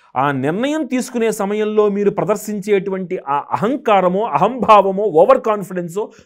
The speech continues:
మీకు నష్టం కాకుండా మీరు మీ విచక్షణను ఉపయోగించవలసినటువంటి ఆవశ్యకత అయితే ఉంటుంది.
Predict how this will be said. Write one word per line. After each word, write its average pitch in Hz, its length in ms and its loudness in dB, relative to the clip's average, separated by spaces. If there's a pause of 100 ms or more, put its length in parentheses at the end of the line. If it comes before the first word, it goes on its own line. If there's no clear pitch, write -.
మీకు 175 420 -6 (920)
నష్టం 131 360 -8
కాకుండా 135 480 -8
మీరు 190 320 -8
మీ 156 140 -6
విచక్షణను 160 560 -6
ఉపయోగించవలసినటువంటి 120 1000 -10
ఆవశ్యకత 117 560 -12
అయితే 98 240 -14
ఉంటుంది. 98 460 -20